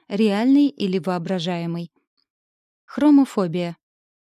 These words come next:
Когда дело доходит до финансов, сильный страх перед деньгами, который включает в себя страх перед тратами, финансовым крахом, мыслью о них или даже прикосновением к деньгам, называется хрометофобией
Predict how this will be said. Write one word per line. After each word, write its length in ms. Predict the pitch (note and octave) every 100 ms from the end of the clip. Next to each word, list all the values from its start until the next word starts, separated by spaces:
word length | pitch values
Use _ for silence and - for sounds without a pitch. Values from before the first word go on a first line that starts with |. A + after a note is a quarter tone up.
| _ _ -
Когда 360 | G#3+ F3+ C#4+
дело 320 | C4+ A#3+ A#3+ G3
доходит 500 | F#3 - G#3+ F3 D#3+
до 80 |
финансов, 720 | F3+ - F#3 B3 - - - _
сильный 500 | - - A#3+ C4 C4
страх 460 | A#3+ - F3+ F3 -
перед 260 | G3+ F#3+ D3+
деньгами, 580 | F3 F3 F3 G#3 G3
который 360 | E3 E3 F3 F3
включает 580 | - G3 F#3+ - F3+ E3
в 80 | -
себя 280 | F#3+ E3+
страх 480 | D#3+ - F#3+ F3 -
перед 320 | - F3 F3 -
тратами, 560 | F3+ E3 - F#3+ A3 _ _ _
финансовым 680 | - G#3+ F#3+ E3+ E3+ F3 D#3+
крахом, 580 | - E3+ - G3+ G#3+ - _ _ -
мыслью 600 | G3 G#3 - F#3+ F3 E3+
о 60 |
них 260 | E3 E3 _ -
или 220 | G#3 F#3
даже 360 | D#3+ F#3+ E3 F3
прикосновением 1080 | - F#3+ - F3 F#3+ F3+ F#3+ F#3 E3+ E3
к 60 | D#3
деньгам, 480 | F3 F3+ F3 A#3+ B3 _ _ -
называется 640 | G3+ F3+ F#3 B3 - C4
хрометофобией 1080 | - F#3 F3 E3 - - G3 D#3+ F3 F3